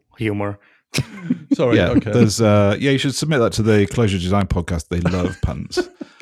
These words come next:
Speaker 3: I actually really do like the, uh, they actually, I'm, I'm probably going to, uh, borrow a lot of the learnings from the Clojure Design podcast. They've just covered, uh, a recent series on doing, uh, sort of web, uh, web application development,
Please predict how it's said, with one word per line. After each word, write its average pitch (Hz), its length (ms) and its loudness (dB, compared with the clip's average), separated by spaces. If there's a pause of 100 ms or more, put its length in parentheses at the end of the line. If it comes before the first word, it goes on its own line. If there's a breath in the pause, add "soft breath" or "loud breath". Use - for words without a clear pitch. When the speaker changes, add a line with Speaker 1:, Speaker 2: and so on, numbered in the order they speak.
Speaker 3:
I 104 120 4
actually 151 280 2
really 131 220 2
do 113 240 0
like 101 320 -2
the, 92 320 0
uh, 90 240 -2 (120)
they 117 380 -4 (140)
actually, 107 340 -2
I'm, 101 200 0
I'm 92 100 -2
probably 107 200 0
going 90 180 2
to, 90 260 0
uh, 90 160 2
borrow 92 340 0
a - 20 0
lot 90 120 -2
of 85 80 -6
the 87 280 -2
learnings 92 380 0
from 92 180 -2
the 90 120 -2
Clojure 92 340 -2
Design 98 300 -2
podcast. 104 420 -4
They've 107 140 -2
just 98 180 -6
covered, 95 320 0 (580 loud breath)
uh, 90 240 -2
a 92 60 -2
recent 104 320 -4
series 92 380 0
on 101 420 0
doing, 90 460 -2
uh, 85 240 -6
sort 87 160 -8
of 71 40 -12
web, 90 180 -4 (360)
uh, 90 220 -4
web 98 160 -4
application 92 460 -6
development, 87 480 -4